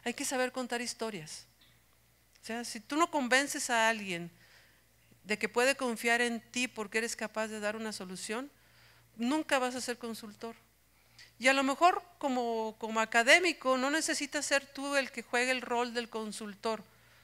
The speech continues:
pero sí que saber que si tú quieres hacer que tu conocimiento llegue a otra parte, necesitas crearte un equipo multidisciplinario en donde haya alguien que sí pueda jugar ese rol.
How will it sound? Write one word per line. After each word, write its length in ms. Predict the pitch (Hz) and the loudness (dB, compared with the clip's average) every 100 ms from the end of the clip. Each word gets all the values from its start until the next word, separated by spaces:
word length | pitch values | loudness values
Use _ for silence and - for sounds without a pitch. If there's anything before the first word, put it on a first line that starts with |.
| _ - | _ -2
pero 240 | 214 214 | 0 0
sí 160 | - 294 | -2 0
que 240 | 320 285 - | 2 2 0
saber 580 | - - 233 220 254 277 | -6 2 2 6 6 4
que 120 | 262 | -2
si 160 | 233 226 | -4 -6
tú 160 | - 330 | -8 -8
quieres 420 | - 330 339 320 | 2 2 2 -2
hacer 380 | 269 - 226 208 | -6 -2 -4 -4
que 140 | 214 | -8
tu 300 | 202 - 202 - | -10 -12 -16 -12
conocimiento 800 | 202 202 - 220 247 302 285 247 | -10 -8 -8 -4 -2 -2 -2 -6
llegue 500 | 220 240 208 165 175 - - - | 0 0 0 -6 -10 -20 -20 -12
a 100 | - | -4
otra 240 | 208 233 269 | -2 0 0
parte, 500 | 254 208 185 175 190 - - - _ | 4 2 2 -8 -12 -14 -20 -20 _
necesitas 580 | 220 226 240 269 302 - | -2 0 -2 0 -2 0
crearte 320 | 269 269 277 | 0 0 -2
un 120 | 269 | -4
equipo 560 | 269 - 269 - 185 180 - - | -4 -2 -4 -4 -10 -10 -14 -8
multidisciplinario 1080 | 214 - 214 202 202 202 208 240 226 170 170 - - _ | -8 -6 -8 -8 -10 -10 -4 -2 -2 -6 -10 -20 -20 _
en 140 | 208 | -4
donde 240 | 214 214 220 | -4 4 4
haya 320 | 262 269 254 | 6 6 6
alguien 280 | 254 262 262 | 6 0 -4
que 100 | 226 | -6
sí 180 | - | -6
pueda 320 | 277 - 269 262 | -6 -2 -2 -2
jugar 300 | 226 202 190 | -8 -8 -10
ese 200 | 185 175 | -10 -10
rol. 220 | 160 | -12